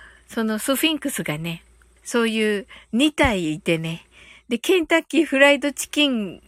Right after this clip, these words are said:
をね、見てるらしいんですよ。ん-、あ、目線の先がケンタッキーフライドチキンらしいんですよ。はい。ってことは、あの、狛犬じゃなくて狛猫ねってことになって、っ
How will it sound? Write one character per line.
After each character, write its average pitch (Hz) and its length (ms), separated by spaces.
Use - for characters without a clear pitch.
を 208 140
ね、 214 160
見 233 260
て 226 160
る 185 140
ら 180 100
し - 160
い - 20
ん 170 40
で 160 100
す - 140
よ。 120 160
ん-、 202 60
あ、 190 160
目 196 380
線 381 280
の 392 100
先 403 260
が 320 160
ケ 294 160
ン 294 80
タ 320 100
ッ 302 40
キ 285 180
ー 254 40
フ 247 120
ラ 240 80
イ 240 80
ド 240 100
チ - 120
キ 262 140
ン 214 60
ら 196 100
し 190 140
い 180 40
ん - 20
で 180 80
す - 180
よ。 - 160
は 196 180
い。 131 40
っ - 40
て - 140
こ 381 180
と 392 160
は、 185 340
あ 214 180
の、 185 460
狛 294 340
犬 339 220
じ 330 80
ゃ 330 40
な 330 120
く - 100
て 185 200
狛 240 320
猫 277 260
ね 277 160
っ - 20
て - 200
こ 220 120
と 220 120
に 185 140
な 180 120
っ - 20
て、 - 400
っ - 40